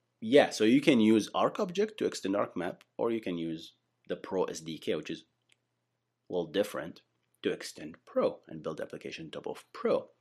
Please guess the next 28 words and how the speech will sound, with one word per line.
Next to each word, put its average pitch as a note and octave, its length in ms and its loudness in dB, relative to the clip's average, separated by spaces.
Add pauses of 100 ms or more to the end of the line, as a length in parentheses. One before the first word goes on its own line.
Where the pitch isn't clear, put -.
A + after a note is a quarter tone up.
(140)
Okay, G2+ 220 -2 (320)
and F#2+ 80 -6
then, F#2+ 120 -4 (120)
and G#2+ 100 -6
then G2+ 200 -2
the G2+ 80 -6
reason B3+ 240 0
you B2 100 4
wanna G#2 300 2
do A#2 300 -2
that - 280 -8 (1080)
is, F#2+ 320 -6
uh, F#2+ 140 -2 (200)
you'll G3 220 0
have F3+ 260 0
an C#3+ 80 4
application, - 560 -6
right? F#2 140 -6
Users D#3+ 560 2
are G#2+ 180 4
used B2+ 360 -4
to B2+ 80 0
this F2+ 120 0
application, E2 460 -6
but D#3+ 220 6 (600)
there's E4+ 300 6
something F#4 1120 0
little, B3+ 840 2